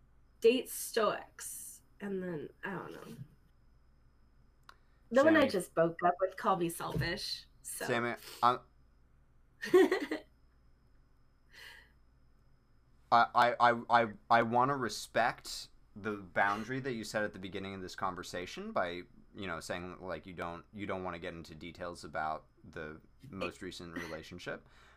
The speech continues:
Speaker 2: Um, and at the same time, like, I,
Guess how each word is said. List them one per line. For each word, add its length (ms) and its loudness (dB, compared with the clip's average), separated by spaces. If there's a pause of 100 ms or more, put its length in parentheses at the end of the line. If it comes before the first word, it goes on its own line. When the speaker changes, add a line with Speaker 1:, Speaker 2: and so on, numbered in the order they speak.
(160)
Speaker 2:
Um, 420 4 (240)
and 520 -2 (580)
at 200 4
the 80 -6
same 240 -8
time, 300 -2
like, 200 -4 (1700)
I, 160 8